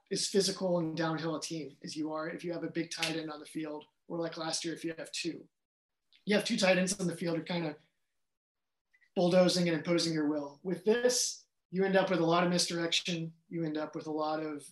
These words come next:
uh, window dressing to get defenders looking in the wrong places. And, um, that's an interesting way to do things when you have running backs this talented.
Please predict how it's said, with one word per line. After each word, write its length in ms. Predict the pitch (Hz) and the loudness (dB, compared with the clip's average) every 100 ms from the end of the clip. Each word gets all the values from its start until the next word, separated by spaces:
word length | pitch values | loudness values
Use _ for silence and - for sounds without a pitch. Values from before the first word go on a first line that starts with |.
| - | -10
uh, 360 | 151 147 147 143 _ _ _ _ _ _ _ _ _ _ - | -10 -10 -12 -16 _ _ _ _ _ _ _ _ _ _ -8
window 360 | 190 196 175 | -2 0 0
dressing 400 | 165 165 165 170 | 0 0 -2 -2
to 60 | 160 | -4
get 220 | 170 165 | -4 -6
defenders 640 | 180 180 175 165 156 - - | -6 -6 -6 -4 -4 -6 -6
looking 300 | 175 175 160 | -6 -4 -6
in 80 | |
the 80 | 151 | -6
wrong 240 | 151 151 - | -6 -6 -8
places. 720 | 165 147 - - - - - _ _ _ _ _ - | -6 -4 -6 -8 -8 -8 -8 _ _ _ _ _ -12
And, 340 | 190 180 175 | -8 -6 -6
um, 300 | 175 170 156 151 _ _ _ _ _ _ _ _ _ _ | -6 -8 -12 -16 _ _ _ _ _ _ _ _ _ _
that's 200 | 196 202 | -4 0
an 200 | 208 - - _ _ _ _ _ - | 0 -2 -10 _ _ _ _ _ -2
interesting 540 | 214 240 190 - 226 | 0 2 -2 0 4
way 120 | 220 | 6
to 80 | 202 | 6
do 140 | 180 220 | 4 2
things 260 | 226 220 | 0 0
when 100 | 208 | 2
you 40 | 175 | 2
have 100 | 160 | 0
running 180 | 175 185 | 0 0
backs 280 | 180 180 | 0 -2
this 140 | 180 170 | -4 -4
talented. 600 | 170 175 180 - 202 | -4 -6 -6 -6 -8